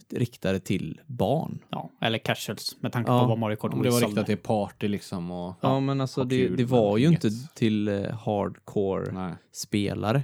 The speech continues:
Speaker 2: Nej.
Speaker 3: Verkligen
Speaker 1: utan
Speaker 3: inte.
Speaker 1: de ville åt, eh, den yngre generationen, och så
Speaker 3: Mm.
Speaker 1: kändes det liksom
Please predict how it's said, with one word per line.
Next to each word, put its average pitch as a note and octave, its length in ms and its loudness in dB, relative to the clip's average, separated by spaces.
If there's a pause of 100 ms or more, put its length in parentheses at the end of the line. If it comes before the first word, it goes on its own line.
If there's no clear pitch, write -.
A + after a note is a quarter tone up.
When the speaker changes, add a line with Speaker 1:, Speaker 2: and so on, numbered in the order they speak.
Speaker 2:
Nej. - 120 -4
Speaker 3:
Verkligen - 220 -4
Speaker 1:
utan G#2 240 0
Speaker 3:
inte. G#2+ 120 0
Speaker 1:
de G#2+ 220 4
ville A#2 180 4
åt, G#2 640 0
eh, G#2+ 60 0
den G2 480 -2
yngre F2+ 320 -2
generationen, F#2+ 720 -2
och G#2+ 80 -4
så A2 100 -4
Speaker 3:
Mm. G#2 80 0
Speaker 1:
kändes G2 340 0
det G2+ 100 0
liksom G2 360 -4